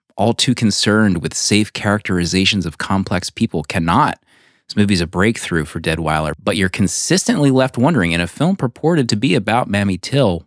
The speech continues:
why she exists merely as a symbol for the grief felt by the Black mothers stretching across the continuum of history and nothing else. It's a beautiful review, very long. That's just a snippet, so we'll have a link to Robert's review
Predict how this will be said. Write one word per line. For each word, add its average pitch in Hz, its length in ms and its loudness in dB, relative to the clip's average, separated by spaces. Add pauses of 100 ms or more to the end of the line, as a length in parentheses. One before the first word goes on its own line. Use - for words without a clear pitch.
(100)
why 131 220 0
she 143 200 2
exists 113 360 0
merely 113 300 2
as 92 140 -4
a 82 80 -4
symbol 104 540 0 (320)
for - 80 -6
the 92 80 0
grief 113 300 0
felt 113 260 0
by 92 80 0
the - 80 -6
Black 90 340 -2
mothers 95 360 2
stretching 104 600 0
across - 440 -2
the 92 100 -8
continuum 110 680 2
of 80 160 -8
history 71 500 -2
and 82 180 -6
nothing 98 380 -4
else. 82 320 -6
It's - 120 -10
a 85 100 -6 (200)
beautiful 143 380 4
review, 95 380 4
very 98 220 2
long. 90 300 4
That's 90 160 0
just - 200 -2
a 90 40 -4
snippet, 85 460 0
so 85 120 -4
we'll 90 100 0
have 101 100 2
a 87 60 -2
link 80 220 -4
to 87 100 -4
Robert's 78 380 -4
review 80 340 -4